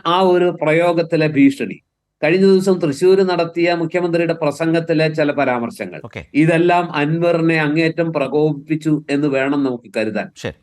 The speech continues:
Speaker 1: താൻ ഇനി പ-, പരസ്യ പത്രസമ്മേളനങ്ങൾ നടത്തുന്നില്ല, പരസ്യ പ്രതികരണങ്ങൾക്കില്ല എന്ന് പരസ്യമായി തന്നെ പ്രതികരിച്ച പി വി അൻവർ ഇന്ന് പതിന്മടങ്ങ് ശക്തിയോടെ ആഞ്ഞടിക്കുമ്പോൾ അദ്ദേഹം എന്താണ് ഉദ്ദേശിക്കുന്നത്?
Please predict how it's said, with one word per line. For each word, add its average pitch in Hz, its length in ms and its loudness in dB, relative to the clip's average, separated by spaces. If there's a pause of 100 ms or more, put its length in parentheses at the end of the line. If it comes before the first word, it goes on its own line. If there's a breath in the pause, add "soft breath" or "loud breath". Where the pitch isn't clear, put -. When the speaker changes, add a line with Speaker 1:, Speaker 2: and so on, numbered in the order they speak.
Speaker 1:
താൻ 156 220 0
ഇനി 170 140 2
പ-, 147 320 0
പരസ്യ 156 520 0
പത്രസമ്മേളനങ്ങൾ 160 720 -2
നടത്തുന്നില്ല, 151 720 -2 (240)
പരസ്യ 156 300 0
പ്രതികരണങ്ങൾക്കില്ല 160 1200 0
എന്ന് 175 560 2 (220)
പരസ്യമായി 196 580 2
തന്നെ 180 260 -2
പ്രതികരിച്ച 156 500 0
പി 151 240 2
വി 156 120 4
അൻവർ 135 320 -2 (320)
ഇന്ന് 160 400 2 (240)
പതിന്മടങ്ങ് 185 960 0 (100)
ശക്തിയോടെ 165 580 0
ആഞ്ഞടിക്കുമ്പോൾ 139 800 -2 (280)
അദ്ദേഹം 156 580 -2 (320 soft breath)
എന്താണ് 165 480 2
ഉദ്ദേശിക്കുന്നത്? 156 920 0